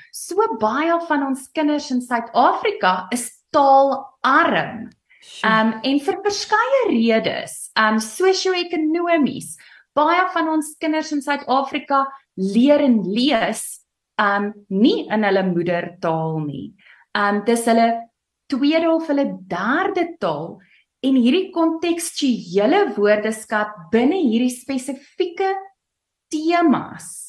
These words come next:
Speaker 1: bemagtig dan ook kinders. Ek het in die begin gesê,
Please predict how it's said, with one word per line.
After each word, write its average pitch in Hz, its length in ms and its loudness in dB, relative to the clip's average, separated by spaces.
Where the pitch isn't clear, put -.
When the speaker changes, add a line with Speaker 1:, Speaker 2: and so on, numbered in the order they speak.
Speaker 1:
bemagtig 247 920 2
dan 190 320 0
ook 202 320 0
kinders. 185 460 0
Ek - 160 0
het - 40 -4
in 294 140 6
die 247 60 2
begin 330 500 0
gesê, 220 640 -6